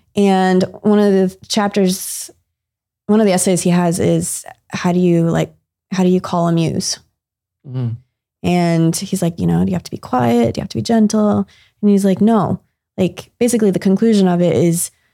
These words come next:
Speaker 1: the things that are very loud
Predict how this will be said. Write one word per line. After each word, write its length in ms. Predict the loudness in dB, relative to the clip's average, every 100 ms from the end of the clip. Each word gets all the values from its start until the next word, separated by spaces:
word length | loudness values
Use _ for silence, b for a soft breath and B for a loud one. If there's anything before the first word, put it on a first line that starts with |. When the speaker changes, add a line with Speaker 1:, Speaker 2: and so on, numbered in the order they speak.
| _ _ _
Speaker 1:
the 60 | -4
things 440 | 0 2 2 2
that 360 | 2 0 -2 -8 -4
are 100 | 0
very 300 | 2 2 2
loud 540 | 2 0 0 0 0